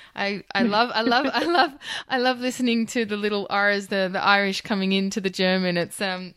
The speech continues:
Speaker 1: I'm, I'm very curious how your children sound, um, uh, as well, 'cause I'm sure they pick up on your, your accent as well. And,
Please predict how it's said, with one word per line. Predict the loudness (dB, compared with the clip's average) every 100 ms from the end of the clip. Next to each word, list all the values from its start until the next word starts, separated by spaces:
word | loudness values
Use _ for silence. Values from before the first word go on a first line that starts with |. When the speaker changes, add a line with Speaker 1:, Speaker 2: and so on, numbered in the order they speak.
| _
Speaker 1:
I'm, | -4 -2
I'm | -2 2
very | 0
curious | 0 -2 -2
how | -2
your | 0 0
children | -4 -6 -6 -8
sound, | -10 -12 -12 -14 -12
um, | -12 -12 -16 -20 _ _ _ -18 -10
uh, |
as | -6 -4 -4 -6
well, | -4 -4
'cause | -4 -8
I'm | -10
sure | -8
they | -8
pick | -8 -10
up | -10 -10
on | -10
your, | -8 -8
your | -8 -6
accent | -8 -10 -12 -12
as | -12
well. | -8 -8 -8
And, | -10 -14